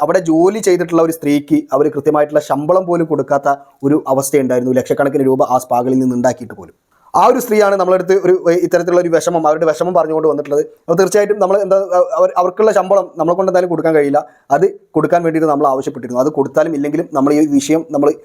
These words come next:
പുറത്ത് പറയണമെന്നുള്ള ഉദ്ദേശത്തിൽ തന്നെയാണ് ആ റൈറ്റ് അപ്പ് പോസ്റ്റ് ഇട്ടത്. പക്ഷേ അതിൻ്റെ പിറ്റേന്നത്തെ ദിവസം തന്നെ ഇതുമായി ബന്ധപ്പെട്ട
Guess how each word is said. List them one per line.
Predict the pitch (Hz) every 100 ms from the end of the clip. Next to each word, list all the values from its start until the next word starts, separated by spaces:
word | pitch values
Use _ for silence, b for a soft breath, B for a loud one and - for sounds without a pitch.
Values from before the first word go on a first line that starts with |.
| b -
പുറത്ത് | 151 156 190
പറയണമെന്നുള്ള | 165 175 185 180
ഉദ്ദേശത്തിൽ | 175 165 170 180 175
തന്നെയാണ് | 170 208 202
ആ | 190
റൈറ്റ് | 170 175
അപ്പ് |
പോസ്റ്റ് | 165 160
ഇട്ടത്. | 156 160
പക്ഷേ | 185 180
അതിൻ്റെ | 165 170 180
പിറ്റേന്നത്തെ | - 175 180 185
ദിവസം | 156 151 156
തന്നെ | 151 151 b b
ഇതുമായി | 147 160 160 165
ബന്ധപ്പെട്ട | 147 151 160 156